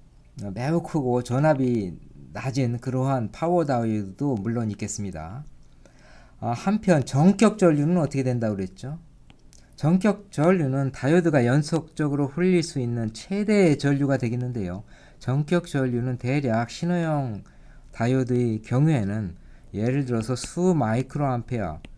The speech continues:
수 밀리암페어 요 정도가 되겠습니다. 파워 다이오드의 경우에는 물론 전압이 높고 수 밀리암페어 이런 경우도 있겠지만은 대부분의 경우에는 암페어에서,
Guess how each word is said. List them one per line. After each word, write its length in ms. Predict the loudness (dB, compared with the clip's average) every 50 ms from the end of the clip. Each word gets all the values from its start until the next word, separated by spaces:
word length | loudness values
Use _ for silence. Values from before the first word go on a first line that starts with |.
| -20 -20 -20 -20 -20
수 320 | -18 -8 -4 -2 0 0
밀리암페어 880 | 2 2 0 0 2 2 2 2 0 0 0 -2 -2 0 0 0 0
요 100 | 0 0
정도가 400 | 0 0 0 0 0 0 0 0
되겠습니다. 600 | -2 -2 -4 -4 -6 -6 -8 -8 -8 -8 -10 -12 -14 -18 -20 -20 -20 -20 -20 -20 -20 -20 -20 -20 -20 -20 -20 -20 -20 -20 -20 -20 -20 -16
파워 360 | -8 0 2 6 6 6 6
다이오드의 520 | 6 6 4 4 4 4 4 2 2 0
경우에는 840 | 0 0 -2 -2 -2 -2 -2 -2 -2 -2 -2 -4 -4 -6 -8 -10 -14 -18 -20 -20 -18 -8 -2 2
물론 540 | 4 6 6 6 6 4 2 0 -2 -4
전압이 520 | -4 -4 -4 0 6 6 8 8 8 6 6
높고 680 | 6 4 2 0 -4 -6 -2 0 0 2 0 -2 -4
수 340 | -6 -8 -6 -2 0 0 0 0
밀리암페어 640 | 0 0 0 0 0 0 -2 -2 -2 -2 -2 -2
이런 260 | 0 0 0 0 0 0
경우도 300 | 0 -2 -2 -2 -2 -4
있겠지만은 760 | -2 -2 -4 -6 -6 -6 -6 -6 -4 -4 -4 -4 -6 -6
대부분의 500 | -4 -4 -2 -2 -2 -2 -2 -2 -2 -2
경우에는 540 | -2 -2 -4 -4 -4 -4 -6 -6 -6 -8 -8 -10
암페어에서, 1040 | -10 -8 -6 -4 -4 -4 -4 -2 -2 0 -2 -2 -4 -6 -6 -8 -6 -6 -8 -8